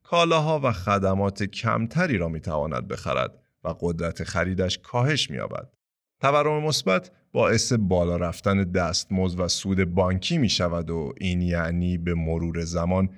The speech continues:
کسب و کارها ورشکسته می‌شوند و نرخ بیکاری رشد می‌کند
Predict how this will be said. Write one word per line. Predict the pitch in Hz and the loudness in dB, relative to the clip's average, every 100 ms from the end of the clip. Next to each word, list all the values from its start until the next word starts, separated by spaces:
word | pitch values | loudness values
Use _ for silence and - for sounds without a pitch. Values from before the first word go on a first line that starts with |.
| - - | -12 -2
کسب | 123 123 135 | 0 0 -2
و | |
کارها | 131 143 131 127 151 | 0 2 2 2 0
ورشکسته | 127 110 92 - 92 90 87 - 175 | 0 2 2 0 -2 -2 -2 -2 -2
می‌شوند | 165 110 98 95 92 | 0 2 2 2 4
و | 95 90 - - | 2 0 -8 -2
نرخ | 101 104 139 170 - | 2 4 4 2 0
بیکاری | 170 113 95 - 87 87 85 | -2 0 0 0 0 2 0
رشد | 101 101 - | 0 0 0
می‌کند | 87 78 76 53 - | -4 -4 -2 -4 -8